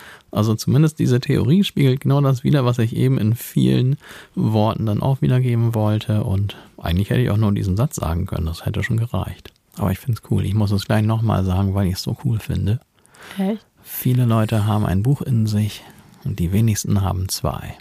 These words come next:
Speaker 2: Das könnte man ja adaptieren und sagen, dass vielleicht viele auch einen Song in sich haben.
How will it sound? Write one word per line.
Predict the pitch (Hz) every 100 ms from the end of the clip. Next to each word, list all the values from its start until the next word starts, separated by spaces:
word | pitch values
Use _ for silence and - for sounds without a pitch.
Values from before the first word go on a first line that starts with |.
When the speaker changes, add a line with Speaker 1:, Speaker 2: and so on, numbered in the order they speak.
| - _ _ _ _ _ _ _
Speaker 2:
Das | - -
könnte | - 226
man | 220 220
ja | 214 202 196 196 196 _ _ -
adaptieren | 202 196 196 - - 247 247 262 277 262
und | 220 -
sagen, | 208 214 214 220 220 226 226 - _ _ _ _ _ -
dass | 208 202 - 202
vielleicht | - 208 196 202 -
viele | - 233 226 220 160
auch | 196
einen | 202
Song | - 202 190 214
in | 247
sich | 285 302 311
haben. | 302 320